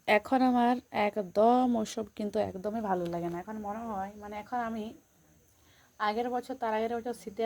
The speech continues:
আমি কত ক্রিম আর ইউজ করতাম, ঠিক আছে? এখনও পর্যন্ত কোনো কিছু ক্রিম আর কোনো কিছু ইউজ করিনি। কালকে মাত্র গাড়ার হারিয়ে গেছিলো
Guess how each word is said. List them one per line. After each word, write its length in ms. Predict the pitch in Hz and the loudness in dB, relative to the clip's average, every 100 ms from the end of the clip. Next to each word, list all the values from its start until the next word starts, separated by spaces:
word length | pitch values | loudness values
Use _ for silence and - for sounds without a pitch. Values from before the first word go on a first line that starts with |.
| 226 | -2
আমি 100 | 226 185 | -2 -6
কত 120 | 185 208 | -6 -10
ক্রিম 220 | 202 202 202 196 | -4 -4 0 0
আর 60 | 196 | 0
ইউজ 140 | 185 175 | -2 -6
করতাম, 260 | 170 - 175 175 | -14 -10 -12 -8
ঠিক 120 | 254 196 | -8 -10
আছে? 160 | - - _ _ - - - - 196 | -12 -20 _ _ -20 -20 -20 -14 -8
এখনও 240 | 214 226 226 | -6 -4 -4
পর্যন্ত 300 | 214 226 220 226 | -6 -6 -6 -4
কোনো 180 | 202 202 220 | -4 -4 -6
কিছু 180 | 214 226 214 | -10 -10 -12
ক্রিম 240 | 196 202 196 | -6 -4 -2
আর 60 | 196 196 | -4 -6
কোনো 120 | 180 185 | -10 -8
কিছু 140 | 196 214 | -6 -2
ইউজ 120 | 190 - | -4 -4
করিনি। 240 | 208 220 226 | -6 -6 -2
কালকে 240 | 196 196 254 | -2 -2 -4
মাত্র 280 | 240 220 220 226 | -6 -6 -8 -4
গাড়ার 200 | 190 202 202 | 0 0 0
হারিয়ে 240 | 190 214 | 0 0
গেছিলো 260 | 226 247 | -2 -4